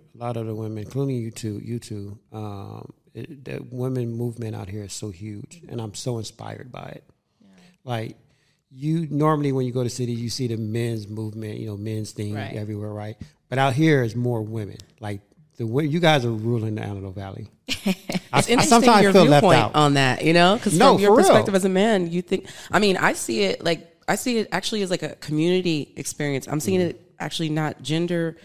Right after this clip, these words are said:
Speaker 3: uh, based as much as, um, a, a s-, particular community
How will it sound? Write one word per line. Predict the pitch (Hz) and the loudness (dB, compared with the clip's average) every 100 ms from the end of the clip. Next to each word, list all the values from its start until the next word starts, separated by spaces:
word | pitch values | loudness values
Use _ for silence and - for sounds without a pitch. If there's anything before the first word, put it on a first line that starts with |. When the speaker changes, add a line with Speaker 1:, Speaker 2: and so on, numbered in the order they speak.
| _ _ _ - | _ _ _ -6
Speaker 3:
uh, | 151 | -6
based | 139 151 165 190 - - _ _ | -2 0 0 -4 -10 -20 _ _
as | 147 | -8
much | 156 165 - | -4 -4 -4
as, | - 151 151 - - _ _ - | -2 -2 -2 -6 -12 _ _ -6
um, | 156 143 143 139 - _ - | -4 -2 -4 -6 -10 _ -20
a, | - - - | -16 -14 -8
a | 156 | -8
s-, | - | -8
particular | - - - - 190 196 190 | -10 -12 -8 -8 -4 -4 -4
community | 170 175 160 151 143 143 | -2 0 0 -2 -4 -8